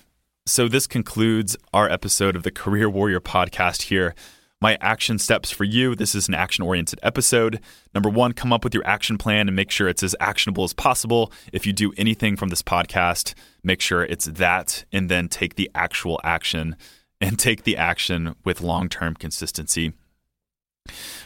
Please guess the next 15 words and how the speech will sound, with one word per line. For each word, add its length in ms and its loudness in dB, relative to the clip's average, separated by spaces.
Few 200 2
other 140 0
podcast 560 0
episode 400 0
recommendations. 920 0
If 280 -2
any 260 0
of 480 -2
this 240 -2
stuff 480 0
or 100 -2
content 500 -4
spoke 300 -2
to 140 -4
you, 260 0